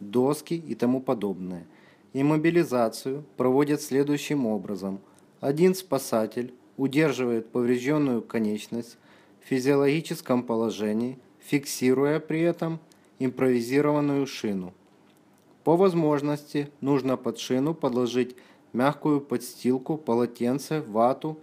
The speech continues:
и тому подобное. Второй спасатель накладывает фиксирующую спиральную повязку на верхнюю конечность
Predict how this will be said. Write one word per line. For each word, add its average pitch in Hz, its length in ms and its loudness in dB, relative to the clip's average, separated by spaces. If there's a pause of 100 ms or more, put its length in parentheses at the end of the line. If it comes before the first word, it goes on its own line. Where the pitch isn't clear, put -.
и 117 60 -6
тому 123 340 0
подобное. 98 720 -4 (460)
Второй 170 440 4
спасатель 156 760 -2 (480)
накладывает 127 760 2
фиксирующую 123 840 -2
спиральную 113 600 -2
повязку 120 720 -2 (400)
на 120 140 2
верхнюю 147 500 2
конечность 107 880 -4